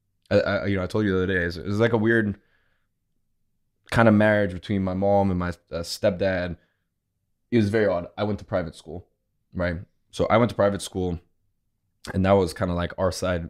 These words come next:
or, or our benefit. Uh, and my mom, and we got to live in, uh, London, and we got to live in Chelsea. So it was weird 'cause I grew up around money, but then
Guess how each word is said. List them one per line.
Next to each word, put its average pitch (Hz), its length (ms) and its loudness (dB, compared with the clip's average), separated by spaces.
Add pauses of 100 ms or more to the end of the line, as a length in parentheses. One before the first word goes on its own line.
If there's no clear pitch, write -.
or, 87 200 -8
or - 240 -10
our 92 100 -2
benefit. 87 540 -8 (420)
Uh, 87 380 4
and 95 140 2
my 98 160 6
mom, 92 560 2 (520)
and 101 60 2
we 104 60 4
got 98 140 6
to 101 60 -6
live 95 140 -4
in, 85 200 -10 (340)
uh, 73 240 -6
London, 85 340 -6 (180)
and 92 100 -10
we 85 60 -6
got 90 120 -6
to 92 60 -10
live 82 100 -10
in 87 60 -14
Chelsea. - 360 -10 (680)
So 101 520 4
it 113 60 2
was 98 140 4
weird 120 260 6
'cause 95 120 0
I 92 80 2
grew 98 340 4
up - 180 2
around 98 320 2
money, 87 240 0
but 82 180 -6
then 90 360 -4